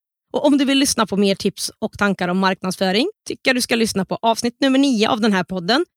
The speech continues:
Crash Course i marknadsföring för e-handlare. Och en sammanfattning av det vi har pratat om idag och länk till mina grymma samarbetspartners, e-handelsplattformen Abbeycart och betallösningen Payson, hittar du på digitalentreprenör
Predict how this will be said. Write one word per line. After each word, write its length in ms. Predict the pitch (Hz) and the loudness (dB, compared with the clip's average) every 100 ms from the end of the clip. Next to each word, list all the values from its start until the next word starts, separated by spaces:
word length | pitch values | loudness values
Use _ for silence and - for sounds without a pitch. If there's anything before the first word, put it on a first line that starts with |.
| _ _ - | _ _ -2
Crash 240 | 294 285 | 0 -2
Course 360 | - 285 269 - | 0 0 0 0
i 40 | |
marknadsföring 760 | 262 220 - 190 - 196 180 180 - | 2 2 0 -4 -2 -2 -2 -4 -6
för 160 | - | -2
e-handlare. 580 | 226 - 76 73 - - - _ _ _ _ | 0 -2 -8 -12 -14 -14 -18 _ _ _ _
Och 180 | - 285 | 0 2
en 120 | 302 285 | 2 2
sammanfattning 680 | 262 247 208 202 - 202 | 4 4 2 0 0 0
av 80 | 190 | 0
det 120 | 185 | 0
vi 80 | 175 | -2
har 60 | 175 | -2
pratat 340 | 190 185 180 | -4 -6 -6
om 100 | 190 | -4
idag 280 | 175 220 349 403 - | 0 2 2 -2 -2
och 100 | 277 | 0
länk 380 | 269 254 269 247 | 2 2 2 0
till 120 | 214 | 0
mina 180 | 202 180 | 0 0
grymma 340 | 165 262 285 | -2 -2 0
samarbetspartners, 920 | 254 277 269 240 - 254 226 277 277 - _ _ _ - | 2 2 2 0 -2 -2 -2 -2 -4 -4 _ _ _ 0
e-handelsplattformen 840 | 220 196 185 - 185 - 202 220 - | 2 2 -4 -6 -8 -4 -2 -2 -2
Abbeycart 480 | 233 214 269 302 - _ | -4 -2 0 0 0 _
och 80 | 302 | -6
betallösningen 760 | 302 - 269 202 180 - 180 185 | -4 0 0 2 -2 -4 -6 -6
Payson, 480 | 202 - - - 196 - _ - | -6 -6 -6 -8 -12 -14 _ -6
hittar 260 | 277 - | -4 -2
du 140 | 185 185 | -4 -4
på 120 | 190 | -6
digitalentreprenör 1200 | 170 247 - 302 285 277 277 294 254 269 214 214 | -4 -4 0 2 2 2 0 -2 -2 0 2 2